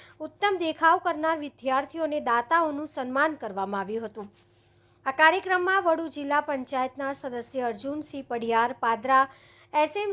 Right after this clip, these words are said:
સીના અધિકારી, આચાર્ય, શિક્ષકો, વિદ્યાર્થીઓ અને મોટી સંખ્યામાં મલેકપુર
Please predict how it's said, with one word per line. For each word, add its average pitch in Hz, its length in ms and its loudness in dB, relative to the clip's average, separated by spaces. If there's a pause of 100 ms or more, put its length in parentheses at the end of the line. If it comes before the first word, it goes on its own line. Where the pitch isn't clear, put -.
સીના 320 320 2
અધિકારી, 277 520 0
આચાર્ય, 269 640 2 (160)
શિક્ષકો, 277 480 -4 (120)
વિદ્યાર્થીઓ 233 600 2
અને 262 100 -2
મોટી 240 340 -8
સંખ્યામાં 269 640 -4
મલેકપુર 247 540 -4